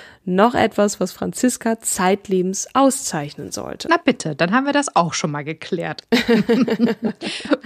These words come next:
Speaker 2: Franziskas Heimat Rügen bezeichnete sie selbst als eine Art Traumland und äußerte sich auch zu dem Schlag Menschen, den man dort so antraf. Zitat,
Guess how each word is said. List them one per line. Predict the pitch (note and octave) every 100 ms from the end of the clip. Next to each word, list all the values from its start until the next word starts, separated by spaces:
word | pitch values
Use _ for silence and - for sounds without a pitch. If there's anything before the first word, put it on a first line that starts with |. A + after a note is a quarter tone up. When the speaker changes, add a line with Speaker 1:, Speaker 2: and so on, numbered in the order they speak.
| E4+
Speaker 2:
Franziskas | A3 G#3 C#4 B3 G#3 -
Heimat | G#3 A#3 A#3+ B3 D3+ C#3
Rügen | F#3 A3+ B3 D#4
bezeichnete | D4+ - A3 A3+ A#3+ A3
sie | F#3+ F#3
selbst | D#3+ F#3+ G#3 - -
als | F3+ F#3 F#3+ - -
eine | F3 F3+ F3+
Art | E3 F3 -
Traumland | - C4+ D4 E3 C#3 C3 - - - - - -
und | G3+
äußerte | - F3 A#3 B3+ A#3
sich | A3+ -
auch | F3 G3+ G3+
zu | -
dem | F#3+
Schlag | F3+ - E3 E3 -
Menschen, | D3 A3 - B3
den | A3 G3+
man | F#3+
dort | E3 E3
so | F3 -
antraf. | D3+ D3 C#3 - - -
Zitat, | - D#3 E3 G#3+ D4